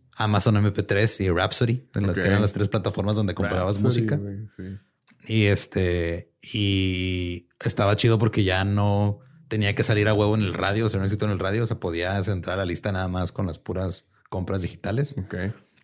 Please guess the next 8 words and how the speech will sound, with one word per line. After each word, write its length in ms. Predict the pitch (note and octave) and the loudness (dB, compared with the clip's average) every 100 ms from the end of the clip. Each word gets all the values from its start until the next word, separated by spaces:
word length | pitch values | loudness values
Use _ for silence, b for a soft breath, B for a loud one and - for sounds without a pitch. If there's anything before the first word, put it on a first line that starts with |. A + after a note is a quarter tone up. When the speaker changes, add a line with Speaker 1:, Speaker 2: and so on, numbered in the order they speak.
| _ | _
Speaker 1:
En 120 | A2 G2+ | 0 2
el 120 | G2 | 4
dos 180 | G2+ F#2 | 2 4
mil 300 | G2+ G2+ G2 | 4 4 4
siete 400 | - A2+ - C3 | 4 4 4 4
también 260 | A2+ F#2+ | 2 2
cambiaron, 680 | F2+ G2 G2 F#2+ G#2 G2+ F2+ | 2 2 4 4 4 4 0
este, 800 | E2+ - - E2+ D#2+ D#2 D#2 D#2 | -2 -6 -4 -2 -2 -4 -8 -12